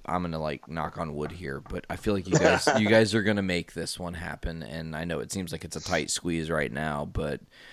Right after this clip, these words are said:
Speaker 1: I believe in it, man, and we've got a lot of people, like I said, that really enjoy what you guys are doing
Speaker 2: Yeah.
Speaker 1: over there,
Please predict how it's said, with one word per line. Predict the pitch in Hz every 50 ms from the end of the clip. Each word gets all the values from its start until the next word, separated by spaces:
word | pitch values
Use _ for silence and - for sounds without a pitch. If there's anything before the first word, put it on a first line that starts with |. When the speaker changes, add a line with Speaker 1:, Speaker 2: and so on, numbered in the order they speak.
| - - - - -
Speaker 1:
I | - -
believe | 170 208 196 185 185 180 165
in | 180 180
it, | 185 165
man, | 165 165 175 175
and | 170 160
we've | 160 160
got | 170 165
a | 160
lot | 165 165
of | 151 -
people, | 156 147 131 131
like | 131 123
I | 127 123
said, | - 127 117 107
that | 95
really | 90 95 98 104 104
enjoy | 98 92 98 98 95
what | 92 76
you | 76 87
guys | 95 98 90 87
are | 82
doing | 82 87 90 87 87
Speaker 2:
Yeah. | 151 92
Speaker 1:
over | 90 90 87
there, | 87 87 85 87 87 85 87 87 87